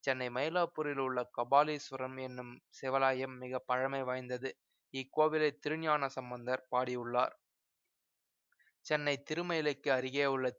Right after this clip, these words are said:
திருவல்லிக்கேணி முதல் ஆழ்வார்களால் பாடப்பெற்றது. அவ்வூரின் பெயர் அல்லிக்கேணி என்பதாகும். அல்லிக்கேணி என்பது அள்ளிக்குளம்.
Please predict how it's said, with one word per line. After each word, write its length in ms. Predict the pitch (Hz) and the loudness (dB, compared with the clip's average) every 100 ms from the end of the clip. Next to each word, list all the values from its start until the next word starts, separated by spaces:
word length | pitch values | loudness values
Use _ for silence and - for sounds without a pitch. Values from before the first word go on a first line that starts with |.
| 139 | 0
திருவல்லிக்கேணி 840 | 147 139 139 135 135 127 135 127 | 2 2 0 -2 -4 -4 -6 -8
முதல் 280 | 123 131 147 | -2 2 4
ஆழ்வார்களால் 760 | 131 127 135 131 127 131 139 - | 6 6 4 2 2 2 2 0
பாடப்பெற்றது. 720 | 127 131 - - 135 127 131 - _ _ _ - | 0 0 -4 -6 -4 -4 -6 -14 _ _ _ 2
அவ்வூரின் 520 | 135 131 160 160 151 | 2 2 -2 0 0
பெயர் 360 | 131 127 135 - | 0 2 0 0
அல்லிக்கேணி 520 | 131 131 135 - 135 | -2 -2 -4 -2 -2
என்பதாகும். 540 | 131 123 123 123 120 135 - | -4 -4 -2 0 -2 -8 -4
அல்லிக்கேணி 600 | 131 156 170 - 143 135 | -4 -2 -4 -2 -4 -2
என்பது 320 | 127 123 139 | -2 0 2
அள்ளிக்குளம். 680 | 127 127 135 135 135 127 | 2 0 -4 -4 0 0